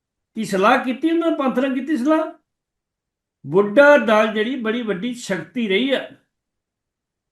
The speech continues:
ਬੁੱਢਾ ਦਲ, ਬਾਬਾ ਬੁੱਢਾ ਤੋਂ ਵਰਸੋਇਆ ਦਲ ਹੈ ਛੇਵੇਂ ਪਾਤਸ਼ਾਹ ਦੇ ਟਾਈਮ ਤੋਂ।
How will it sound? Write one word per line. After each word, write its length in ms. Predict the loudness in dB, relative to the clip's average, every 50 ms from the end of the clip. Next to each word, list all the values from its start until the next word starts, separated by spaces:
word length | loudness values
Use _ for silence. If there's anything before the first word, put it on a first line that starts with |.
| _ _ _ _ _ _ _ _ _ _ _ _ _ _ _ _ _ _ _ _ _ -20 -20 _ _ _ _ _ _ _ -4
ਬੁੱਢਾ 420 | -2 -2 -2 2 4 4 4 4
ਦਲ, 260 | 4 2 0 0 0
ਬਾਬਾ 280 | 0 0 0 0 -2 -4
ਬੁੱਢਾ 300 | -4 -4 -6 -6 -6 -4
ਤੋਂ 140 | -4 -4 -4
ਵਰਸੋਇਆ 440 | -4 -6 -4 -4 -4 -2 -2 -2
ਦਲ 260 | -2 -2 -2 -2 -2 0
ਹੈ 360 | 0 0 0 -2 -4 -8 -16 -20 _ _ _ _ _ _ _ _ _ _ _ _ _ _ _ _ _ _ _ _ _ _ _ _ _ _ _ _ _ _ _ _ _ _ _
ਛੇਵੇਂ 360 | -12 -4 0 0 2 2 2
ਪਾਤਸ਼ਾਹ 400 | 2 2 0 0 2 2 0 0
ਦੇ 100 | 0 0
ਟਾਈਮ 300 | -2 -2 -4 -6 -6 -8
ਤੋਂ। 140 | -10 -14